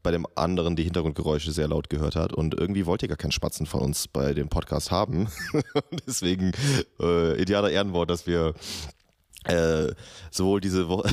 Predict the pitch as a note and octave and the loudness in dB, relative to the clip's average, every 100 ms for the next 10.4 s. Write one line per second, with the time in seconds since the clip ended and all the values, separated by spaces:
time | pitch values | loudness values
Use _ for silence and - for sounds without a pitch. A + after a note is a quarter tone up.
0 | - D3 A#2+ A2 G#2 A2 G#2 G2 G2 G#2+ | 0 -4 -4 -8 -4 -2 -2 0 0 0
1 | F#2+ F#2 D#2+ F2+ G2+ G2 - - D3+ - | 0 0 0 -2 0 0 0 -2 -2 0
2 | D#3+ C#3 A2+ A2 - - - D3 D3 B2 | -2 -2 0 2 0 -4 -10 -4 0 0
3 | - F#2+ F2+ F2 F#2 G2+ G2+ - F#2+ D#2 | 0 -2 0 0 0 0 -2 0 0 0
4 | D#2+ - - - E2 F#2 F#2 G2 E2+ F2 | -2 -4 -8 -4 0 2 2 2 2 2
5 | G2+ F#2+ F2 - E2+ E2+ - D2 E2 E2 | 2 2 0 0 0 0 0 0 0 -2
6 | E2 E2 D#2+ - G2+ - F#2+ F#2 F#2+ E2 | -2 -2 -4 -6 -8 -4 -2 -2 0 2
7 | D#2 C2 D#2 E2+ D#2+ - D#2 D2+ E2 D2+ | 2 2 0 -2 0 0 2 0 0 -2
8 | D2+ D2 D2+ - D2 D#2+ - D2 D2+ D2+ | -2 -2 -2 -2 -2 0 -2 0 0 0
9 | D2 F2 - E2+ D#2+ D#2+ D#2 D#2+ C#2+ C#2+ | 0 0 -2 -4 -2 -2 -2 -2 0 -2
10 | - D2+ D2+ | -2 -4 -4